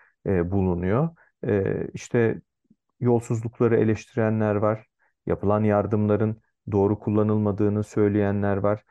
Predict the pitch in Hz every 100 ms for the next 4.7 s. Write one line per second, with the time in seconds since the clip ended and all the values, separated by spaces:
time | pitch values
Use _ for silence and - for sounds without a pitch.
0 | _ _ - 110 - 104 113 131 120 104
1 | 101 - 98 92 98 92 95 92 92 92
2 | 92 123 143 135 151 151 135 123 117 113
3 | 180 - _ _ 113 139 170 165 131 123
4 | 175 - 120 123 143 120